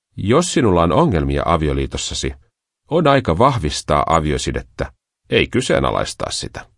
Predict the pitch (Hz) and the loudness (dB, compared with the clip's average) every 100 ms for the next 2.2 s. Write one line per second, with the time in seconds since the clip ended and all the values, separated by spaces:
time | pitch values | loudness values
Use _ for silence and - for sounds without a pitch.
0 | _ _ _ _ _ _ _ _ _ 175 | _ _ _ _ _ _ _ _ _ -4
1 | 208 147 139 120 113 101 65 50 - - | 0 0 2 2 2 0 0 -4 -10 -14
2 | - | -20